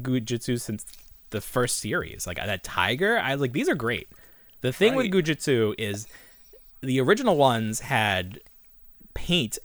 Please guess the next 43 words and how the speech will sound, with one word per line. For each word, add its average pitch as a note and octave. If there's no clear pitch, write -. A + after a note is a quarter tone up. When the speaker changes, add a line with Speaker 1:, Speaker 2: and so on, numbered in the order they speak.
Speaker 1:
applications F#2+
on -
them, -
but A2
they A2
Speaker 2:
Yeah. G#2
Speaker 1:
quickly E3+
realized A#2+
that G#2
those, G2+
as G#2+
you G2+
stretch -
them, F#2
the F#2+
paint G#2+
would A2
flake -
off F#2
and F2+
go E2+
away. F2
Speaker 2:
Sure. G#2+
Speaker 1:
So C3
they B2
were B2
very F#3+
smart, A#2+
and A#2
now C3+
all B2
of A#2
the G#2
non, G#2+
like, B2
he's, C#3
you D#3
know, A#2
obviously A#2+
molded A#2
in G2
one F#2+
color. A2+